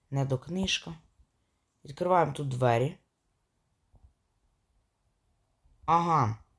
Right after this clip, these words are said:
Ми тут знаходимо отаку от штуку.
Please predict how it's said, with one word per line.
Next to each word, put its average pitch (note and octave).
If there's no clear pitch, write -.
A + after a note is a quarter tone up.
Ми E3
тут F3
знаходимо F3+
отаку F3
от D#3
штуку. A#2+